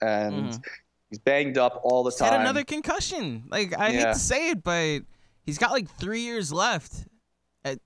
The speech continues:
Speaker 2: playing in Green Bay, it'd be different if he was, like, on turf or took steroids like Brady, but now I don't know.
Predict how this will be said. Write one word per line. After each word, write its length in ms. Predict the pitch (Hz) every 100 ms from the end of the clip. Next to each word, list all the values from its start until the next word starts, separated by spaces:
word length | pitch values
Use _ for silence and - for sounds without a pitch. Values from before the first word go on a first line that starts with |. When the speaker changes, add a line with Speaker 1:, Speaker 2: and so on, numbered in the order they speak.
| 123
Speaker 2:
playing 240 | - 180 240
in 120 | 233
Green 280 | 139 180 208
Bay, 180 | 151 180
it'd 120 | 214
be 60 | 202
different 320 | 240 269 233
if 60 | 185
he 80 | 190
was, 280 | 185 165 139
like, 180 | 123 -
on 220 | 156 156
turf 380 | 127 165 180 -
or 260 | 120 117 110 _ _ - -
took 140 | 180
steroids 580 | - - 170 202 127 110
like 200 | 113 -
Brady, 360 | 123 180 156 113
but 360 | 107 107 104 - -
now 220 | 131 170
I 80 | 208
don't 160 | 214
know. 300 | 220 - 113